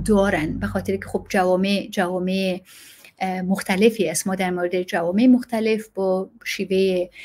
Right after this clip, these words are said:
اه، اه، تولید، اه، شیوه، اه، اه، تولید و نظام معیشت متفاوت و بنابراین امکان‌ها و فرصت‌ها و انسدادهای متفاوت صحبت می‌کنیم، ولی، اه،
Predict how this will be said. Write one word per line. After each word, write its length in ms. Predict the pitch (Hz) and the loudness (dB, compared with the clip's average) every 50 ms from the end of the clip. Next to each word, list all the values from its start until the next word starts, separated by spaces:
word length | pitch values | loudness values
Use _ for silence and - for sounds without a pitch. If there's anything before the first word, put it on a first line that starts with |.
| - - - - - _ - | -18 -16 -18 -18 -18 _ -8
اه، 360 | 190 185 180 180 180 180 185 - _ _ _ _ _ _ _ _ _ _ - | -6 -4 -4 -6 -6 -8 -12 -14 _ _ _ _ _ _ _ _ _ _ -10
اه، 220 | - 185 185 185 185 | -6 -6 -6 -6 -6
تولید، 640 | 180 208 202 190 190 196 208 220 214 214 - - - | -2 0 0 2 2 2 2 2 0 -2 -8 -12 -8
اه، 160 | 185 190 190 | -6 -6 -6
شیوه، 560 | 196 - - 208 196 196 190 196 190 180 175 - - - | -4 -4 -4 0 2 4 4 4 4 4 0 -2 -6 -10
اه، 80 | 196 185 | -8 -8
اه، 600 | 185 185 185 180 - - _ - - - - - - _ - | -6 -6 -8 -10 -12 -14 _ -20 -16 -14 -14 -14 -14 _ -8
تولید 320 | - 202 190 185 220 214 | -4 -2 0 0 2 4
و 40 | 214 | 4
نظام 280 | 196 190 190 196 190 196 | 2 4 2 2 2 2
معیشت 400 | 190 185 190 190 - 240 233 - | 2 2 2 2 0 0 4 6
متفاوت 580 | 226 208 208 214 208 208 196 175 185 190 185 | 6 6 6 2 -2 0 2 2 2 4 2
و 20 | 180 | 0
بنابراین 880 | - 190 185 190 190 190 185 196 185 185 190 214 240 247 233 233 - - | 2 2 2 4 2 2 4 4 4 6 6 6 8 8 6 6 4 2
امکان‌ها 460 | - 202 190 - - 190 190 185 208 196 | 0 0 0 0 -2 -2 0 2 2 2
و 60 | 190 190 | 2 0
فرصت‌ها 640 | - - 208 208 - 185 170 175 - 202 190 190 185 | -2 -4 -6 -4 -4 -6 -6 -4 0 0 0 2 2
و 180 | 185 185 185 190 - - - - - | 0 -2 -2 -4 -10 -14 -16 -8 0
انسدادهای 500 | - 208 208 226 196 190 185 190 - 196 | 2 2 4 4 2 0 0 0 0 0
متفاوت 500 | 190 190 196 196 - - - 190 226 226 | 0 0 -2 -6 -8 -2 2 2 2 2
صحبت 260 | - 214 202 190 185 185 | -2 -4 -2 -4 -4 -4
می‌کنیم، 400 | 185 185 - - 185 190 190 190 | -6 -8 -6 -4 -4 -4 -2 2
ولی، 360 | 202 208 214 240 247 247 247 - - - - - - - - _ _ - | 2 4 4 6 4 4 2 -2 -18 -20 -20 -20 -20 -20 -20 _ _ -2
اه، 200 | 202 202 196 190 | 0 2 2 0